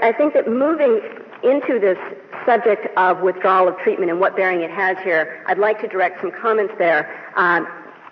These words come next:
in Washington, an individual can direct the withdrawal of treatment and have the medical assistance in doing so. And Washington's legislature has described that as a fundamental right and to protect the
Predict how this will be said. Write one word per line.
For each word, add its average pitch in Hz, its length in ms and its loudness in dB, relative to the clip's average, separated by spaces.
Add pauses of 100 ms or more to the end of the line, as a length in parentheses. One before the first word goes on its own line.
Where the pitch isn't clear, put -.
(640)
in 330 260 6
Washington, 220 720 2 (380)
an 208 140 6
individual 214 640 4
can 208 640 0 (160)
direct 208 340 4
the 214 60 2
withdrawal 190 400 2
of 180 100 -2
treatment 190 480 -2 (140)
and 190 100 -4
have 208 260 0
the 233 60 -2
medical 202 380 0
assistance 185 500 -4
in 175 140 -4
doing 208 400 2
so. 165 200 2 (280)
And 220 120 2
Washington's 240 520 2
legislature 190 560 0
has 202 160 -2
described 208 500 -2
that 196 140 0
as 185 120 -2
a 180 160 -2 (120)
fundamental 202 580 0
right 170 400 0 (380)
and 214 100 2
to 220 80 -10
protect 208 540 -2
the 190 160 2